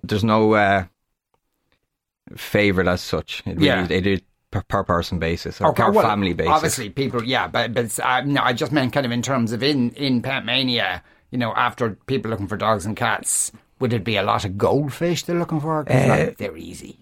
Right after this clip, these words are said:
Speaker 2: really.
Speaker 1: No, it, it really is a general, quite a
Speaker 2: Mm.
Speaker 1: bit of everything, you know.
Speaker 2: Yeah.
Speaker 1: Um, uh, go-, fish, uh, in general are a very popular thing. And
Speaker 2: Mm.
Speaker 1: then I suppose closely followed by rabbits and guinea pigs and hamsters.
Speaker 2: Yeah.
Speaker 1: And then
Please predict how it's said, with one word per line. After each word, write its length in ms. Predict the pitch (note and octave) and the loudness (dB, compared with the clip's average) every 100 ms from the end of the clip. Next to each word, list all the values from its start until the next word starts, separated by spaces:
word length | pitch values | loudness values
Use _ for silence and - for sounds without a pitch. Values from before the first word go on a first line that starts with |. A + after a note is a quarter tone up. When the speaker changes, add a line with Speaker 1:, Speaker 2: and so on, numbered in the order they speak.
| - | -12
Speaker 2:
really. 260 | A2 C#3 | -8 -2
Speaker 1:
No, 220 | C3 D3 D3 | 0 4 2
it, 80 | |
it 200 | C3 C3 A#2+ | 2 0 2
really 340 | B2+ C#3 B2+ | 2 4 4
is 100 | A#2+ | 4
a 80 | A2 | 4
general, 580 | G#2+ A#2+ A#2 A2+ G#2+ G2+ | 4 4 6 6 4 2
quite 260 | - A2+ D#3 | 2 4 6
a 60 | |
Speaker 2:
Mm. 40 | B2+ | 6
Speaker 1:
bit 120 | G#2+ | 4
of 100 | G2+ | 4
everything, 540 | A#2 A#2 A2 A2+ G2 | 4 2 2 2 2
you 80 | G2 | 4
know. 140 | G#2 A2 | 4 6
Speaker 2:
Yeah. 480 | G#2+ G#2 G2 G2 G2 | 4 2 2 0 0
Speaker 1:
Um, 260 | F#2+ F2+ - _ _ - - | 0 -2 -6 _ _ -20 -14
uh, 60 | G#2 G#2 - - A2 F#2+ A#2 G#2+ | -12 -10 -10 -8 -6 -4 -2 0
go-, 220 | A2+ G#2 | 0 0
fish, 480 | - C3+ - - A#2 | 0 2 2 -2 -2
uh, 40 | |
in 400 | A2 A2 A#2 G#2+ | -4 -4 0 2
general 380 | A2+ A2+ B2+ A#2 | 2 4 4 4
are 120 | G#2+ | 4
a 60 | F#2+ | 4
very 220 | G#2 G2+ | 4 2
popular 340 | A2+ G#2+ G2 | 2 0 0
thing. 300 | - G#2+ A2 - - - - - | 2 2 2 -2 -20 -20 -8 0
And 140 | G#2 | 4
Speaker 2:
Mm. 40 | G#2 | 4
Speaker 1:
then 220 | G2+ G2+ | 4 4
I 40 | |
suppose 380 | G2+ A2 G#2 F#2+ - - _ _ | 4 2 2 0 -6 -20 _ _
closely 360 | - G#2 - G2+ | 0 2 2 2
followed 320 | A2 G#2 F#2 | 4 4 4
by 120 | G2+ | 4
rabbits 400 | G2 G2+ G2+ - | 4 4 2 0
and 100 | G2+ | 2
guinea 160 | G#2 G#2+ | 4 4
pigs 340 | A#2+ A2 G#2+ | 2 2 0
and 160 | F#2+ F#2+ | 2 2
hamsters. 680 | - G#2 G#2 G#2+ G#2 - - _ _ | 2 -2 0 -2 -2 -4 -16 _ _
Speaker 2:
Yeah. 220 | B2 A#2 | 0 2
Speaker 1:
And 80 | G2+ | 4
then 240 | G2 F#2 | 4 4